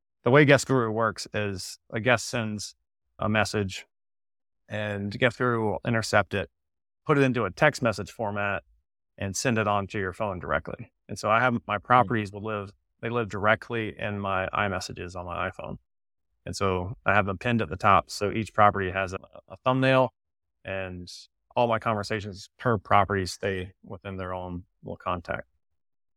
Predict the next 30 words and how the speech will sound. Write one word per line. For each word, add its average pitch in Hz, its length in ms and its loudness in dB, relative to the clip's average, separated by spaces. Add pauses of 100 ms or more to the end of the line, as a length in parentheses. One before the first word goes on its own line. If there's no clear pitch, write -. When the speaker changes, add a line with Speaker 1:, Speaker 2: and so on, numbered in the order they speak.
Speaker 1:
thread. 92 280 4 (220)
Speaker 2:
Right. 101 280 0 (240)
Speaker 1:
And 101 440 0 (760)
so 113 280 4 (720)
the 117 60 0
message 123 280 4
gets 127 160 -2
intercepted 123 420 -2
by 110 120 0
Guest 110 240 -4
Guru. 110 260 -2
They 107 100 -2
forward 127 280 -2
it 107 100 -6
to 127 100 -6
you 123 80 -2
in 113 60 -4
a 101 60 -8
text - 320 -2
message, 139 340 -4
but 117 140 -6
then 117 140 -2
they 110 120 0
also 110 440 0
forward 107 420 -6
to - 140 -10
you 101 320 -2
or 92 160 -4
send 120 280 -2
you 95 340 -6